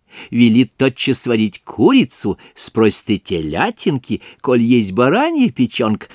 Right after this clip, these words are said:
то и бараньей печенки спросит, и всего только что попробует, а Собакевич одного чего-нибудь спросит, да уж зато все съест, даже и подбавки потребует за ту же цену.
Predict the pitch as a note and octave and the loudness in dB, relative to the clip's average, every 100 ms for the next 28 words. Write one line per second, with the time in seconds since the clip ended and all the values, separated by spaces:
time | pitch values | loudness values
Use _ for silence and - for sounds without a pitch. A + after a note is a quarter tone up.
0 | _ - D3 G3 C3+ F2+ C3+ F#3 - F#2+ | _ 2 2 2 0 0 -2 -4 -6 -8
1 | G#2+ A2+ A2+ C3+ - A#2+ B2+ - - - | -4 -4 -4 -8 -8 -2 -2 -4 -14 -20
2 | - A#2 A#2+ D#3 F3+ - F3 C3 C3+ C3+ | -4 4 4 4 2 0 2 4 2 0
3 | C#3 - - D3 C#3+ A2+ G2 G2 B2 C3 | -4 -6 -4 -4 -4 -6 -2 0 0 2
4 | C3+ A2+ - - - G#2 C3 - C#3+ A#2 | 2 0 -4 -20 -8 -4 -4 -2 -4 -4
5 | G#2+ - - E2+ D3 G3 F#3 D#3 - B2+ | -6 -8 -8 -2 0 0 0 -2 -2 -4
6 | B2 A2 B2+ A2 B2+ - C3 A#2 G#2 - | -4 -2 0 0 0 0 0 -2 -6 -12
7 | - G2 E2 C3+ A#3+ - F3 B2 - - | -10 -6 -2 0 0 0 -4 -4 -12 -4
8 | A2 C3 C3+ B2+ C#3 - - B2+ - - | 0 2 2 0 -2 -2 -4 -4 -6 -10
9 | F2 G2 A#2 - _ _ G2 G2+ A#2+ C3 | -6 -4 -4 -6 _ _ -4 -2 0 -2
10 | A#2+ F#2 G2 - - B2+ B2+ A#2+ B2 A2 | -4 -2 -2 -2 -4 -4 -2 -4 0 0
11 | G#2+ G#2 - - - A#2 - G#2 F2 G2+ | 0 -2 -6 -18 -6 -4 -4 -8 -8 -10
12 | - - F2+ F2+ F#2 G#2 B2 | -12 -12 -12 -14 -16 -20 -20